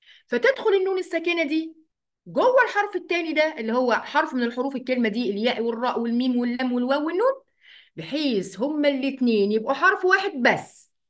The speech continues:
يعني إيه بقى الكلام ده؟ لأ، مش فاهمين. أنا هقول لكم على حاجة. لما أنا أجيب شنطة، شنطة كده، تمام، وأحط جواها مثلًا كيلو طماطم، وأقفل الشنطة السمرة دي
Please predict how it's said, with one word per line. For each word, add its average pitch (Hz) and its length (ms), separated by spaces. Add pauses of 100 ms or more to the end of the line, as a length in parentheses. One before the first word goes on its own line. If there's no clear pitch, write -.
(360)
يعني 190 220
إيه 226 80
بقى 214 120
الكلام 214 320
ده؟ 208 80
لأ، 220 120
مش 190 180
فاهمين. 185 580 (600)
أنا 269 200
هقول 214 180
لكم 262 180
على 165 160
حاجة. 120 300
لما 262 260
أنا - 180
أجيب 349 280
شنطة، 440 540 (380)
شنطة 320 340
كده، 302 360 (120)
تمام، 220 360 (340)
وأحط 330 440
جواها 320 800 (400)
مثلًا 466 500 (440)
كيلو 415 180
طماطم، 233 420 (840)
وأقفل 370 440 (500)
الشنطة 359 500
السمرة 330 480
دي 330 320